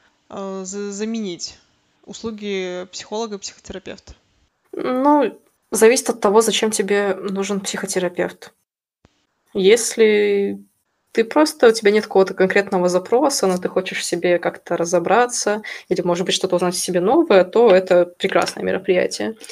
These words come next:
Speaker 2: Если у тебя есть какой-то конкретный запрос и какая-то конкретная проблема, которую нужно решать и прорабатывать, то лучше идти, э, либо на групповые занятия по этой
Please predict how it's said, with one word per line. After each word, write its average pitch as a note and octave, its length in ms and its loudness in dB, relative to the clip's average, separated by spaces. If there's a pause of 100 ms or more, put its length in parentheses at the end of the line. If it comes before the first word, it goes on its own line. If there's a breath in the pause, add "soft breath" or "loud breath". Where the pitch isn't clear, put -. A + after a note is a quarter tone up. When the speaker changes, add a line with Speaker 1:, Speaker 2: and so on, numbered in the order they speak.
(240 loud breath)
Speaker 2:
Если G#3+ 240 0
у G3 40 -4
тебя G3+ 220 2
есть G3 120 2
какой-то F#3+ 240 -2
конкретный F#3+ 440 0
запрос F#3 580 0 (360)
и F#3+ 60 -6
какая-то F#3 260 -2
конкретная F#3 460 -2
проблема, F3+ 460 0
которую - 260 -6
нужно E3+ 220 0
решать F3 320 0
и - 20 -6
прорабатывать, F#3 800 0
то F3 600 2 (400)
лучше F#3 760 2
идти, F3+ 640 0 (560 loud breath)
э, F#3+ 240 0
либо F3+ 280 2
на E3 120 0
групповые F3 420 2
занятия G3+ 420 2
по F#3+ 160 0
этой F3+ 400 2